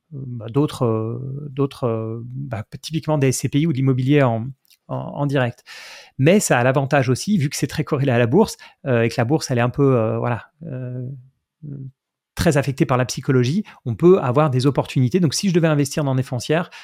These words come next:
je le ferais vraiment, euh, dans des phases de panique. Parce que malgré tout, il y a des loyers qui rentrent.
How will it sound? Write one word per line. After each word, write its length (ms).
je 100
le 80
ferais 200
vraiment, 500
euh, 1160
dans 120
des 120
phases 200
de 80
panique. 520
Parce 140
que 100
malgré 280
tout, 140
il 20
y 40
a 40
des 80
loyers 280
qui 160
rentrent. 340